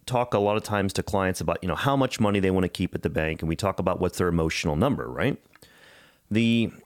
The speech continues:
one of the issues I have for clients that have what I call higher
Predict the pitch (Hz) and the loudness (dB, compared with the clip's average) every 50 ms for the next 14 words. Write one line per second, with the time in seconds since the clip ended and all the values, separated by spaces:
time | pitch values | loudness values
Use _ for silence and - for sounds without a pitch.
0 | _ _ - 135 175 202 190 160 - 107 98 - - 98 90 95 90 90 95 92 | _ _ -2 -2 0 0 0 0 0 0 0 0 0 0 2 0 0 0 0 0
1 | 92 92 90 - - 87 - - - 98 98 95 92 90 - - 87 87 92 85 | 0 0 -2 -2 -4 -4 -2 -2 0 0 2 2 0 -2 -4 -6 -4 -2 0 0
2 | 85 82 80 80 87 85 85 82 - - - 92 87 85 - - - - - - | 0 0 0 0 0 0 0 -2 -2 -2 -2 0 0 0 -2 -6 -8 -8 -4 -2
3 | 95 92 98 107 107 110 117 117 123 127 127 | -2 0 0 0 0 0 0 0 0 -2 -4